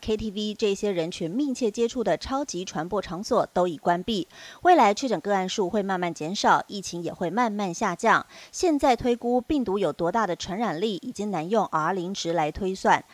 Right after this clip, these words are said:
何美香表示，R零值的计算在于不知道有疫情的传播下，病毒在社区传播的情形，但只要大家有所警惕，R零值就会下降。目前大家直到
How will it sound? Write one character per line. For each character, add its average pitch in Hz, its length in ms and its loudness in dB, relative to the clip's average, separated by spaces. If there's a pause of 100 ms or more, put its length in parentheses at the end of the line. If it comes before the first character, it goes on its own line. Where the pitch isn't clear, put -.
(320)
何 285 160 4
美 320 60 2
香 294 140 0
表 247 180 2
示 220 380 0
，R 185 140 2
零 220 120 0
值 208 140 -4
的 190 100 -2
计 202 160 -8
算 156 320 0
在 196 200 0
于 156 120 -4
不 311 220 -4
知 277 160 -2
道 262 160 4
有 170 140 0
疫 220 100 -6
情 165 160 -8
的 156 80 -4
传 156 220 -8
播 190 120 -2
下， 208 320 2 (280)
病 330 160 2
毒 175 240 0
在 190 160 2
社 190 180 0
区 196 160 -4
传 160 240 -8
播 208 100 -2
的 165 80 -8
情 165 240 -8
形， 180 400 -4 (280)
但 247 160 2
只 - 100 -2
要 185 100 4
大 208 200 -2
家 208 160 0
有 180 200 0
所 214 220 -4
警 - 240 -10
惕 226 320 -4
，R 165 180 0
零 269 160 0
值 170 220 -2
就 311 180 4
会 - 160 -2
下 196 200 -4
降。 202 280 4 (360)
目 370 120 2
前 196 360 4
大 208 160 0
家 208 120 2
直 170 240 -4
到 180 320 6